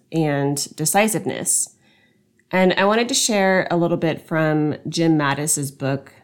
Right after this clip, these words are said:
It's called Call Signs. No, Call, Call Sign Chaos is the name of the book. And there's a quote here. It says,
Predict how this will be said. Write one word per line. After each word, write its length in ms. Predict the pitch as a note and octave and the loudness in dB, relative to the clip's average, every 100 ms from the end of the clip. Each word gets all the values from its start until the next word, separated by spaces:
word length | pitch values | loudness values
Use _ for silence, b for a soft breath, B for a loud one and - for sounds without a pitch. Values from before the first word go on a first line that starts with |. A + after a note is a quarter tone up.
| - | -12
It's 140 | - | -12
called 240 | - D3 - | -6 -8 -6
Call 240 | D3+ D3 | -6 -4
Signs. 800 | C#3+ C#3 C#3 C3+ C#3 C#3 - - _ _ - | -2 -2 -2 -2 -4 -4 -8 -10 _ _ -4
No, 140 | D3 | -4
Call, 300 | - G#3 G3+ - - _ _ | 0 2 2 -2 -14 _ _
Call 180 | - G#3+ | 0 2
Sign 220 | G#3 F3+ | 2 0
Chaos 560 | F3 D#3+ F2 - - - b b _ | 0 -2 -2 -2 -6 -8 b b _
is 140 | - | -6
the 60 | D#3 | -2
name 140 | D3+ | -2
of 60 | C#3+ | -2
the 60 | C3+ | -2
book. 260 | C3+ C#3 | -4 -2
And 80 | D#3 | 0
there's 140 | G3 | 2
a 60 | G#3 | 0
quote 340 | G#3 G3 F3 | -2 0 0
here. 200 | - D3 | -4 -4
It 180 | C#3 - | -4 -4
says, 280 | E3+ D#3+ D3+ | -2 -2 -2